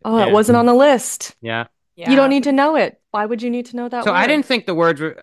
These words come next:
Speaker 2: at first I thought she was just saying these words so that they can get a range of her voice and then create her voice again.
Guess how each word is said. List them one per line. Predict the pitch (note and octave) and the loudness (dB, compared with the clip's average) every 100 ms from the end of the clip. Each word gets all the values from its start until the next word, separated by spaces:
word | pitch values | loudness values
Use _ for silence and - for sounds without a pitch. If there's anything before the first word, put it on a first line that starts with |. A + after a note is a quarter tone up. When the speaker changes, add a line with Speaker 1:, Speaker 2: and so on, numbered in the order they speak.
| - | -14
Speaker 2:
at | E3+ D#3+ | -10 -6
first | A3 A#3 G#3 | -2 -2 -2
I | |
thought | D#3+ F#3 D3+ | -4 -2 -4
she | - | -4
was | D3+ B2+ | -6 -6
just | C3 - | -10 -6
saying | C3+ C3 B2+ | -4 -4 -6
these | A2+ | -6
words | B2+ B2 B2+ | -6 -6 -6
so | |
that | A2+ A2 | -10 -10
they | A2 | -10
can | A#2+ | -10
get | A2+ G#2+ | -8 -8
a | |
range | G2 G2+ G#2+ A2 A#2+ | -8 -10 -10 -10 -8
of | A2 - | -10 -12
her | A#2+ A2+ | -12 -10
voice | G#2 A2 B2 - | -8 -8 -8 -10
and | A#2+ A#2+ | -8 -8
then | A2+ | -8
create | - B2+ A2+ A2 F#2 | -10 -8 -6 -8 -8
her | A2+ | -10
voice | G2 G#2 G#2 B2 | -8 -10 -8 -10
again. | G#2 G2+ G#2 | -8 -8 -8